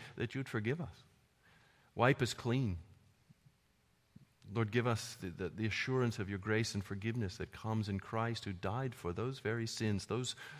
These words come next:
those wicked thoughts within. And then, Lord, we pray for the power of your Spirit to change us, to transform us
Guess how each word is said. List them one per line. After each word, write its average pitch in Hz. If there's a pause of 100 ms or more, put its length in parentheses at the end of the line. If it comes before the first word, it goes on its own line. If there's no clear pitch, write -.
(120)
those 117 (260)
wicked 110
thoughts 95
within. 78 (2000)
And 120
then, 135
Lord, 127
we 123
pray 113
for 113
the 101
power 113
of 104
your 110
Spirit 87 (1080)
to 110
change 104
us, 76 (220)
to 110
transform 98
us 78